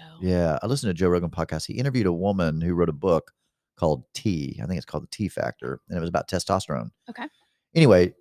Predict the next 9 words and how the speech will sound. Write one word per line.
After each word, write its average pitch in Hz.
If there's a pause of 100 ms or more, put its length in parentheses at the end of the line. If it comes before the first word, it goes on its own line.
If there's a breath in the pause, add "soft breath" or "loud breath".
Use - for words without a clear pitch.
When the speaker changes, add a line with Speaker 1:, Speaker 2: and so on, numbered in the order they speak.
(140)
Speaker 1:
it 120
was 101
very, 123
very 123
fascinating 90
because 82
what 104
she 101
learned 87